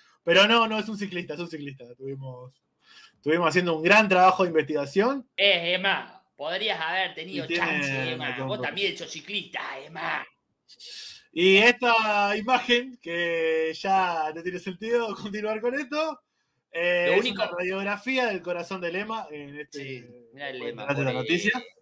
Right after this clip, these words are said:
Speaker 2: A ver, poné la radiografía, abuela.
Speaker 1: Ahí tenemos la radiografía, eh, eso es
Speaker 2: ¿Estás gordo, Emma? <laughs> Te digo la duda. Dejá de fumar, mirá
Speaker 1: Eh,
Speaker 2: cómo tenés
Speaker 1: sí.
Speaker 2: los pulmones, muchacho.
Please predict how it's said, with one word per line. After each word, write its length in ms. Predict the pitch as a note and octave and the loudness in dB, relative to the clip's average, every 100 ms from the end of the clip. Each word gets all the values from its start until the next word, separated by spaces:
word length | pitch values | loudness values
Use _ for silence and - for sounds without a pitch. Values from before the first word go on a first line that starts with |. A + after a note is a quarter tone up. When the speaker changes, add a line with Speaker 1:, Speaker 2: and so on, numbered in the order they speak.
| _ _ _ _ | _ _ _ _
Speaker 2:
A 100 | A#2+ | 0
ver, 180 | F3+ E3 | 2 2
poné 240 | D#3+ F#3+ | 0 -2
la 140 | A3 D#3 | 0 -2
radiografía, 640 | C#3+ C#3+ C#3 C#3 C#3 F3+ | -2 -4 -6 -10 -8 -8
abuela. 280 | E3 F#3 F3 - C3+ | -6 -8 -10 -12 -4
Speaker 1:
Ahí 380 | D3 D#3 D#3+ E3 | 6 10 10 8
tenemos 260 | E3 E3 E3 | 4 -2 -2
la 80 | |
radiografía, 840 | D3+ D#3 D3+ D#3 F3+ F3+ F#3+ F#3+ - | -4 -6 -6 -8 -6 -2 0 0 -2
eh, 220 | D#3+ D#3 D#3 | -8 -6 -6
eso 160 | E3 | -8
es 280 | D3+ - - | -12 -16 -2
Speaker 2:
¿Estás 200 | - G3+ | 2 6
gordo, 260 | A#3+ D4 A#3+ | 6 6 4
Emma? 460 | G#3+ A3 A#3+ - _ | 2 0 -2 -14 _
<laughs> 60 | |
Te 100 | F3+ D3+ | -12 -10
digo 260 | F3 G#3+ | -8 -8
la 100 | F3+ | -8
duda. 300 | G#3 E3 - _ _ | -8 -10 -12 _ _
Dejá 240 | D3+ A#3 B3 | 2 6 6
de 40 | |
fumar, 300 | G#3 A3+ A3 | 4 2 4
mirá 160 | G3+ A3 | 4 2
Speaker 1:
Eh, 20 | |
Speaker 2:
cómo 120 | G#3+ | 2
tenés 100 | G3 | 2
Speaker 1:
sí. 40 | G3 | 0
Speaker 2:
los 80 | |
pulmones, 360 | D#3 F3+ F3 C#3+ | 0 -2 -4 -4
muchacho. 340 | C#3+ D3+ A#2+ | -8 -10 -10